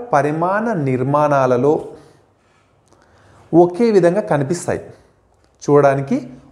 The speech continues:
ఒకే విధంగా కనిపిస్తాయి. ఫస్ట్ మనము దీని యొక్క ప్రత్యుత్పత్తిని పరిశీలించినట్లయితే దీంట్లో లైంగిక ప్రత్యుత్పత్తి మరియు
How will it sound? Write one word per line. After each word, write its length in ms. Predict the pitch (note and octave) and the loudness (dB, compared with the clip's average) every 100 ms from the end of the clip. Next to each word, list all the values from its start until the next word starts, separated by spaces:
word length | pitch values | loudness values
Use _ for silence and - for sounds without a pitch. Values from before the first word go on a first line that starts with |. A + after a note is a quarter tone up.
| - C#3+ | -2 -2
ఒకే 180 | D#3+ D3 | 0 -2
విధంగా 280 | B2+ A#2+ E3+ - - - | -2 0 -2 -4 -12 -4
కనిపిస్తాయి. 720 | B2 A#2 A2+ - G2 G2 G2 G2+ A2+ - _ _ _ _ _ | -2 -2 -6 -2 -2 -2 -4 -6 -12 -20 _ _ _ _ _
ఫస్ట్ 340 | - A#3+ A#3+ - D3 C#3+ D3 D3 - _ _ | -2 -2 -2 0 2 0 -4 -6 -20 _ _
మనము 240 | D#3+ D#3 C#3 C3+ - - - C3+ | -4 -4 -4 -6 -12 -20 -10 -2
దీని 140 | E3+ E3 | 0 0
యొక్క 140 | D#3 D3+ | 0 0
ప్రత్యుత్పత్తిని 640 | - D#3 F#3+ F3+ F3 E3 C3+ C#3 - - - | 0 0 0 0 0 -2 -4 -6 -14 -20 -2
పరిశీలించినట్లయితే 880 | C#3 C3+ D#3 C#3+ C#3+ B2 A#2+ A#2+ D3+ A#2+ C3+ - - - _ _ _ _ _ B2+ | -2 0 -2 -2 -2 0 0 2 0 0 -2 -10 -20 -20 _ _ _ _ _ -2
దీంట్లో 380 | D3+ C#3+ D#3 A#2 A#2+ - - B2+ B2+ | -2 0 2 2 0 -8 -8 -2 0
లైంగిక 320 | D#3 F#3 G#3 G#3 | 0 -2 -4 -2
ప్రత్యుత్పత్తి 500 | E3 - - - F#3+ G#3+ - - _ B2 | -2 -4 -6 -2 -2 -4 -10 -20 _ -6
మరియు 260 | B2 B2 | -2 0